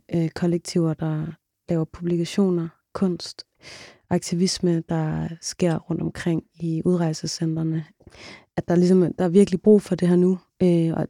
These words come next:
de her nye fællesskaber, øh, som bliver dannet med hinanden. Og det kan man se mange steder, for eksempel også i det nye Folkets Hus.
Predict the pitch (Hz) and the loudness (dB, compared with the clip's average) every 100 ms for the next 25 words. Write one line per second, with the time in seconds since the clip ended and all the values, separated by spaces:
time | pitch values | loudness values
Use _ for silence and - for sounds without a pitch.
0 | - 185 180 180 175 208 180 - 160 156 | 0 2 6 4 4 4 4 0 -2 -2
1 | 165 165 _ _ 180 165 160 165 175 165 | -4 -8 _ _ -2 0 -2 -2 -2 0
2 | 165 160 - - - - _ - 165 180 | -2 -4 -8 -20 -20 -20 _ 0 2 4
3 | 180 180 190 180 165 165 175 _ _ _ | 6 6 6 4 2 0 -2 _ _ _
4 | - - - - - _ _ _ _ _ | -20 -20 -20 -20 -20 _ _ _ _ _
5 | _ _ _ _ _ _ - 175 175 175 | _ _ _ _ _ _ 0 4 4 4
6 | 185 165 170 - - 175 170 - 185 175 | 2 2 0 -2 -2 0 0 -2 -2 2
7 | 170 165 165 - 170 160 156 - 175 175 | 2 2 -2 -2 0 0 -2 -4 0 0
8 | 175 - 180 160 - 202 175 - | 0 -2 -6 -6 -4 -2 -2 -6